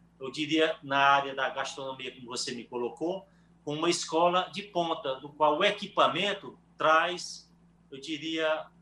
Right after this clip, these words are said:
o que tem de mais moderno e dos ensinamentos que eu acho que o Ceará também é um celeiro na gastronomia, ensina muito. Nós temos aí um povo muito criativo e que a gastronomia cearense, ela não está só aqui no nosso estado. Nós temos aqui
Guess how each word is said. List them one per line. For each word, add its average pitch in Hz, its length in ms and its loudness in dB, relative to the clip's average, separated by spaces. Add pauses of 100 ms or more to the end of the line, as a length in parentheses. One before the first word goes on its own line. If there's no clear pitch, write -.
(140)
o - 80 -20
que 180 140 -10
tem 170 280 -4
de 156 120 -10
mais 180 320 4
moderno 180 640 2 (340)
e 147 120 -10
dos 175 280 -4
ensinamentos 160 840 -4 (100)
que 151 260 -8
eu 156 160 2
acho 170 160 4
que 175 60 -8
o - 20 -4
Ceará 139 500 2
também 147 220 -4
é 160 40 -4
um 160 40 -6
celeiro 143 680 -6 (340)
na 131 140 0
gastronomia, 139 640 -4
ensina 160 500 -4
muito. 135 440 -8 (420)
Nós 127 160 -6
temos 143 220 -4
aí 147 120 0
um 143 160 -8
povo 139 320 -6
muito 170 300 -2
criativo 135 840 0 (380)
e 135 80 -10
que 165 160 -2
a 165 80 6
gastronomia 160 720 0
cearense, 160 580 2
ela 208 140 -4
não 262 140 -10
está 160 280 2
só 143 160 0
aqui - 180 -8
no 131 80 -12
nosso 123 220 -6
estado. 120 420 0 (320)
Nós 123 120 -8
temos 139 220 -6
aqui 139 180 -4